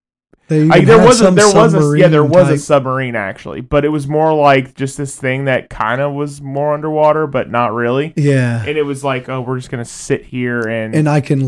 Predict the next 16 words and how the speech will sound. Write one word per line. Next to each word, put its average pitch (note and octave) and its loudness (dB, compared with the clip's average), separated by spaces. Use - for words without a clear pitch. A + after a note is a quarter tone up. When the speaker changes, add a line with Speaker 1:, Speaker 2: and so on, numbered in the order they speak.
Speaker 1:
look, - 0
I D3 -2
could C#3 -2
just B2+ 0
Speaker 2:
Yeah. B2+ 4
Speaker 1:
look A2+ -4
through D3+ 4
it C3+ 0
and C3 0
just C3+ 0
use D#3+ 4
it D3+ 4
as C3+ 2
basically E3 4
recon. C3+ 0
Speaker 2:
Yeah. D#3 0